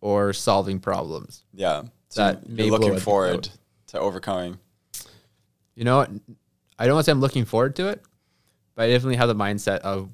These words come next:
Speaker 1: we will figure it out.
Speaker 2: Yeah.
Speaker 1: And, and failing isn't, like, an option.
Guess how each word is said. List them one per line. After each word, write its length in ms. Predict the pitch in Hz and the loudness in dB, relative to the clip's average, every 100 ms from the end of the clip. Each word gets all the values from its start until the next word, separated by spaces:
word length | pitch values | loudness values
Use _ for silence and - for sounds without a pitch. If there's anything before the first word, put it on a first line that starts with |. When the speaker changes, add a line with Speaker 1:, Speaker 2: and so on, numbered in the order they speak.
| - | -18
Speaker 1:
we 140 | 113 104 | -8 -6
will 360 | 98 104 98 | -2 -2 -2
figure 260 | 98 92 92 | -4 -8 -8
it 100 | 98 | -10
out. 240 | - - - _ | -12 -16 -20 _
Speaker 2:
Yeah. 200 | 90 - | -10 -6
Speaker 1:
And, 200 | 104 104 | -4 -6
and 220 | 104 101 | -4 -6
failing 400 | - 113 110 107 | -4 -2 0 0
isn't, 320 | 98 95 98 - | -4 -6 -10 -12
like, 180 | 95 - | -12 -10
an 80 | |
option. 460 | 85 - - - 110 | -12 -14 -16 -16 -18